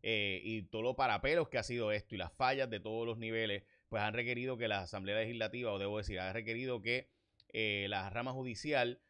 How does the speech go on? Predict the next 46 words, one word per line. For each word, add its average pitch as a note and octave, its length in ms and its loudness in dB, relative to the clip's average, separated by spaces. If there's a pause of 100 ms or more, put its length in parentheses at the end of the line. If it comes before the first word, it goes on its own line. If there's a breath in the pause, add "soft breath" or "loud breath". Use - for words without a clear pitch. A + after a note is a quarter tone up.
(140)
plantee A2+ 440 0
una A#2+ 120 -4
investigación B2 640 -2
interna B2+ 460 -2
y A#2+ 120 -2
ayer C#3 460 2
el G2+ 160 -4
secretario G2+ 360 -2
de A2+ 80 -2
Justicia B2 440 -4
igualmente A#2 720 0
dijo G#2+ 160 -2
que A2+ 60 -6
iba A2 100 0
a - 20 0
hacer A2+ 120 -6
una A2+ 100 -8
investigación G#2+ 480 -4
interna G#2 560 -4 (240 soft breath)
sobre G#2 280 -2
todo A2+ 280 0
este A2 260 -4
caso A#2+ 380 2
y G2+ 60 -2
las F2 180 -4
fallas A#2+ 340 2
que A2 160 -4
hubo G#2+ 300 -4
evidentemente G#2+ 960 -4
de F#2 200 -4
este G#2 300 -6
asunto. F#2 540 -8 (300)
Y F2 100 -8
ahora G2+ 140 -2
también A2+ 300 -4
vemos C#3+ 260 -4
que A2+ 120 -4
la G2+ 120 -2
policía, G2+ 540 -2
pues G#2 180 -2
al F#2+ 140 -2
no F#2+ 100 -6
tener G#2+ 240 -4
la A2+ 100 -2
evidencia A2 360 -4
suficiente, B2 640 -6